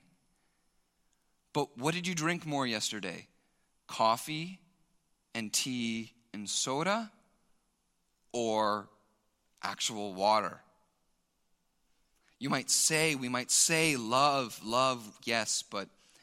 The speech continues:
it can be really easy for us to overlook it. Let's read First Corinthians thirteen, one to eight.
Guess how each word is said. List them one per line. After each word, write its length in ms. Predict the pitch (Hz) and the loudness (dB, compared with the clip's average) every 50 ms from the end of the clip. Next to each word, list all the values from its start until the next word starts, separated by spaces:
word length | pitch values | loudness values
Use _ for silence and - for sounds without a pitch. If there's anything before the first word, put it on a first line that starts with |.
| _ _ _ - | _ _ _ -20
it 80 | - - | -16 -12
can 100 | - 104 | -10 -10
be 80 | 95 95 | -10 -8
really 260 | 87 98 98 95 92 | -8 -8 -8 -8 -8
easy 280 | 85 92 92 85 92 | -8 -8 -10 -12 -14
for 180 | 90 - - 85 | -14 -12 -10 -10
us 240 | 82 87 - - - | -8 -6 -6 -6 -6
to 100 | - - | -8 -12
overlook 460 | - 90 90 80 80 82 78 78 - | -16 -16 -18 -16 -18 -18 -18 -18 -20
it. 100 | - 58 - _ _ _ _ _ _ _ _ _ _ _ _ _ _ _ _ _ _ _ _ _ _ _ _ _ _ _ _ - - | -20 -20 -20 _ _ _ _ _ _ _ _ _ _ _ _ _ _ _ _ _ _ _ _ _ _ _ _ _ _ _ _ -20 -12
Let's 200 | 104 101 - - | -8 -6 -6 -6
read 160 | 101 95 92 | -6 -8 -8
First 240 | - 101 98 - - | -6 -6 -4 -4 -6
Corinthians 360 | - 101 92 - 95 92 - | -6 -10 -12 -12 -10 -8 -8
thirteen, 480 | - 101 85 - - - 95 95 92 92 | -8 -8 -10 -12 -12 -12 -12 -14 -14 -16
one 120 | 92 90 | -16 -16
to 60 | 92 | -18
eight. 260 | 69 80 85 78 71 | -16 -18 -18 -18 -20